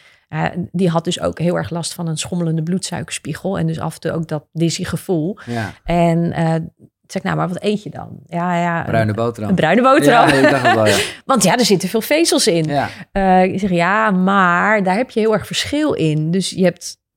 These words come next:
Speaker 1: oplosbare vezels en onoplosbare vezels. En die granen, dat zijn eigenlijk alleen maar onoplosbare vezels. Dus nou ja, dat, dat, daar is wat voor te zeggen. Maar je wil eigenlijk vooral die andere vezels die in die groenten, rauwkost,
Speaker 2: Mhm.
Speaker 1: peulvruchten,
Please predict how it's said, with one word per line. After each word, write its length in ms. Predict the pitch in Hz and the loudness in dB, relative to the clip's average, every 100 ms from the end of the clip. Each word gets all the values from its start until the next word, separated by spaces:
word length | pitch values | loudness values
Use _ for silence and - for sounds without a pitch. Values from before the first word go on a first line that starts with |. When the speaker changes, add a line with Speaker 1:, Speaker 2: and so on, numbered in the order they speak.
| _ - - | _ -20 -2
Speaker 1:
oplosbare 580 | 269 - 226 170 170 160 | -2 2 0 2 0 0
vezels 380 | - 165 170 | 0 0 0
en 120 | 170 165 | -2 0
onoplosbare 680 | 240 262 185 170 - 156 151 | 2 2 2 -2 -2 -6 -4
vezels. 640 | - 160 160 214 285 - - - - _ | -2 -2 0 0 -2 -4 -10 -20 -20 _
En 120 | 185 | 2
die 100 | 180 | 2
granen, 720 | - 233 269 294 180 156 226 302 - _ | 2 2 2 2 0 0 -2 -4 -18 _
dat 140 | 180 | -8
zijn 160 | - 185 | -2 -2
eigenlijk 340 | 202 214 214 | 0 0 -2
alleen 320 | 160 190 214 202 | 0 2 2 2
maar 240 | 160 - | -2 -4
onoplosbare 680 | - 240 190 175 170 - 160 | 2 2 2 -2 -4 -2 -2
vezels. 600 | 160 208 196 170 135 151 | 0 2 2 0 -6 -8
Dus 200 | 175 160 | -8 -8
nou 160 | - 143 | -10 -12
ja, 60 | - | -12
dat, 220 | 156 165 - - - _ - - - | -8 -8 -8 -14 -14 _ -20 -18 -8
dat, 200 | 170 160 | -8 -8
daar 200 | - 165 | -8 0
is 120 | 196 180 | 0 2
wat 140 | 175 | -2
voor 160 | - 185 | -2 -4
te 100 | 170 | -2
zeggen. 400 | 175 196 - 208 | 0 0 0 0
Maar 100 | 196 | 2
je 60 | |
wil 100 | 196 | 2
eigenlijk 300 | 139 185 - | 0 -2 -6
vooral 260 | 190 190 202 | 0 2 2
die 140 | 175 | 0
andere 320 | 185 208 180 | -2 0 0
vezels 500 | 160 180 170 175 208 190 | -2 -2 -2 -2 -2 -2
die 120 | 175 | 0
in 100 | 185 | -2
die 100 | 170 | -2
groenten, 460 | - 180 175 170 | -2 -2 -2 -2
rauwkost, 500 | 165 160 170 175 160 104 | -4 -2 -4 -4 -6 -4
Speaker 2:
Mhm. 80 | |
Speaker 1:
peulvruchten, 720 | 185 170 165 - 160 - 170 | 0 0 -2 -4 -6 -4 -6